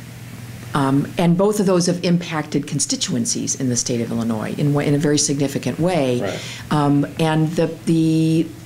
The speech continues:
Speaker 1: the third, the reforms, um, you know, in order, if, if we are to share the burden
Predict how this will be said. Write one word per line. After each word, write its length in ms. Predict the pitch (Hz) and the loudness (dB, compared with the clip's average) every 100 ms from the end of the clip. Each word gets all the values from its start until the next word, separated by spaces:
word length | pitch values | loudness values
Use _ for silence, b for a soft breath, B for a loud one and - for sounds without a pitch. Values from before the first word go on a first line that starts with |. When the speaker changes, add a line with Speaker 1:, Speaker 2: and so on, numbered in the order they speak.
| - | -4
Speaker 1:
the 100 | 160 | -2
third, 380 | - 196 175 170 | 2 2 2 2
the 80 | |
reforms, 880 | 147 151 - 254 185 151 151 151 - B B B - - | 0 0 0 2 2 2 0 -2 -4 B B B -14 -2
um, 380 | 151 151 151 - - | 2 2 0 -6 -2
you 100 | 170 | 0
know, 160 | 139 - - | 2 0 0
in 140 | 175 180 | 2 4
order, 200 | 190 - | 2 2
if, 240 | 185 - 190 | -2 -2 -4
if 140 | 180 | 2
we 120 | 208 | 2
are 120 | 190 180 | 4 2
to 140 | 175 | 0
share 560 | 175 - 185 190 190 190 | 0 2 2 4 2 0
the 140 | 160 | -2
burden 520 | 170 165 160 151 147 | 2 2 2 -2 -2